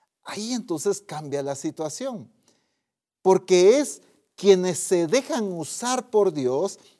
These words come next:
que se constituyen o se convierten en instrumentos útiles. No dudamos de ninguna manera acerca del amor de Dios y de el valor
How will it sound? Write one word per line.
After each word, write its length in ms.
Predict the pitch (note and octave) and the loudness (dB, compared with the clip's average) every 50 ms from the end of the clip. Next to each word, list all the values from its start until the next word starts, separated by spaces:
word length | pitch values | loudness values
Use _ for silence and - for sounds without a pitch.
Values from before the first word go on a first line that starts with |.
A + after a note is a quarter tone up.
| _ _ | _ _
que 140 | - F#3+ F#3+ | 2 2 2
se 260 | F#3 - G3 F3+ - | 4 2 0 -2 -2
constituyen 920 | - F#3+ F#3+ F#3 F3 E3 - - - F#3+ F3+ _ - C#4 D4 B3 G3+ D#3+ C#3+ | -4 -2 -2 -2 -2 -6 -12 -12 -10 -12 -12 _ -6 -6 -4 -4 -6 -6 -6
o 80 | D3 C#3 | -8 -6
se 160 | - E3+ C#3+ | -6 -8 -6
convierten 640 | F3 F3+ E3+ E3+ F3+ F#3 F#3 F#3 B3 B3 A#3 G#3+ - _ _ _ | -6 -8 -4 0 0 0 0 0 -4 -4 -6 -6 -16 _ _ _
en 200 | - F3+ F3 F3 | -4 -2 -2 -2
instrumentos 840 | E3+ E3+ D3+ - - E3 D3+ D3 D3 D3+ D#3 - G3+ G#3 G3+ - _ _ | -6 -8 -10 -8 -8 -8 -8 -6 -8 -10 -6 -4 -4 -4 -4 -6 _ _
útiles. 880 | - D4+ E4 - _ - F3+ C3 G2 F#2 - - - - - - - _ _ _ _ _ _ _ _ _ _ _ _ _ _ _ _ _ _ _ _ _ _ _ _ _ _ _ _ _ _ _ _ _ _ _ _ _ _ _ _ _ _ _ _ _ _ _ _ | -8 -6 -6 -6 _ -8 -10 -10 -10 -12 -18 -20 -20 -20 -20 -20 -20 _ _ _ _ _ _ _ _ _ _ _ _ _ _ _ _ _ _ _ _ _ _ _ _ _ _ _ _ _ _ _ _ _ _ _ _ _ _ _ _ _ _ _ _ _ _ _ _
No 180 | A#3+ C#4 D#4 D4 | -12 -10 -10 -8
dudamos 960 | A3 D#3+ - A2 D3 G3 A3+ G#3 E3 B2+ A2+ A2 - - - - - - _ | -8 -8 -8 -6 -4 -4 -2 -2 -4 -6 -8 -10 -12 -14 -18 -20 -20 -20 _
de 180 | - - A#2+ A2+ | -10 -10 -8 -8
ninguna 460 | A2 A2 G#2 G#2 A2 C#3 F#3+ A#3 G#3+ | -6 -8 -8 -8 -6 -6 -6 -6 -6
manera 640 | D#3 B2+ A2+ A2 B2 D#3 F#3+ G3+ G3+ F#3+ E3+ _ _ | -6 -8 -8 -8 -6 -6 -4 -4 -4 -6 -8 _ _
acerca 480 | - A#2+ A2 - D3 C#3+ C#3+ - D3+ B2+ | -16 -14 -10 -2 -2 -2 -2 0 -4 -4
del 240 | G#2 G#2+ G2+ F#2+ F#2+ | -4 -4 -8 -8 -10
amor 380 | F#2 F#2 F#2+ G#2+ B2+ D3 D3 | -12 -12 -12 -12 -10 -10 -10
de 180 | A#2 A2 G2+ F#2 | -10 -10 -12 -10
Dios 520 | G2+ A2 B2+ D3+ F3 - - - - _ _ _ _ _ _ _ _ _ _ - | -10 -10 -10 -10 -12 -14 -20 -20 -20 _ _ _ _ _ _ _ _ _ _ -8
y 100 | E3 D#3+ | -8 -6
de 340 | D3 D#3+ D#3+ D#3 D3 - _ _ _ _ _ _ - | -4 -4 -4 -4 -6 -10 _ _ _ _ _ _ -6
el 240 | D#3+ E3 D3+ C#3+ | -4 -4 -4 -4
valor 840 | B2+ A#2 C#3+ C#3 C3 B2 C3 D3 F3+ A3+ A#3 G3+ D3 B2 A2+ G#2 G2 | -4 -4 -2 -2 0 -2 -2 -2 0 0 0 0 0 -2 -6 -10 -14